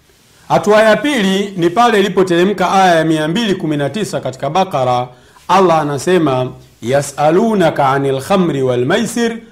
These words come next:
qul fihima ithmun kabirun wa manafi'u linnas, wa ithmuhuma akbaru min naf'ihima."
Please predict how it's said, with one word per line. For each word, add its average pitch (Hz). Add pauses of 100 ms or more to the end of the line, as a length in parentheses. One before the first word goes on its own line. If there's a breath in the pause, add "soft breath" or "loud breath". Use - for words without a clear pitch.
(200 loud breath)
qul 233
fihima 160
ithmun 151
kabirun 165
wa 131
manafi'u 127
linnas, 107 (320 soft breath)
wa 113
ithmuhuma 156
akbaru 160
min 123
naf'ihima." 113